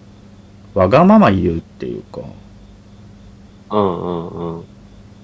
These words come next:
Speaker 1: なんか自分勝手にしてみようみたいな、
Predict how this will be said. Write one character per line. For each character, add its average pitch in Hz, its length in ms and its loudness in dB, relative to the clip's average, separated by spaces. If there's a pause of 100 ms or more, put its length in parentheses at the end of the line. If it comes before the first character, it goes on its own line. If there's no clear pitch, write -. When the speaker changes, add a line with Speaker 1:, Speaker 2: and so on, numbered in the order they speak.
(720)
Speaker 1:
な 101 160 -2
ん - 20 -10
か 92 80 -8
自 95 220 -6
分 175 360 0
勝 214 160 -4 (760)
手 95 120 0
に 87 160 -4
し - 400 -14
て 104 160 -6
み 104 180 -4
よ 107 160 -2
う 98 120 -10
み 101 80 -8
た 73 200 -10
い 76 80 -12
な、 90 420 -2